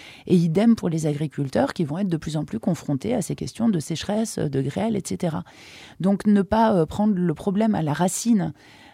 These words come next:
et être uniquement sur, euh, des aides exceptionnelles ou des palliatifs,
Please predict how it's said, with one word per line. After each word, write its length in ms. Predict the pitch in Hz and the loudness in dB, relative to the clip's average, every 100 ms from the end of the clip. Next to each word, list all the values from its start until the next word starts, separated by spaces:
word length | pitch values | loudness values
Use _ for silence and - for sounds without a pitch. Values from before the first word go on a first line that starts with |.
| - | -4
et 140 | 175 | 0
être 360 | 190 208 - 160 | 0 0 -2 0
uniquement 600 | 202 214 208 - 214 220 | 4 4 4 2 0 2
sur, 480 | 214 - 196 208 214 | 0 -2 -2 0 0
euh, 260 | 170 156 160 | 0 0 -2
des 420 | 147 170 180 151 | -2 0 0 -2
aides 140 | 190 | -2
exceptionnelles 840 | 165 - 165 - 165 180 185 175 123 - - - - | -4 -6 -6 -2 0 0 0 0 -4 -6 -20 -18 -2
ou 140 | 196 | 0
des 100 | 165 | 2
palliatifs, 680 | 151 170 156 147 - 302 - | 2 2 2 0 -2 -2 -2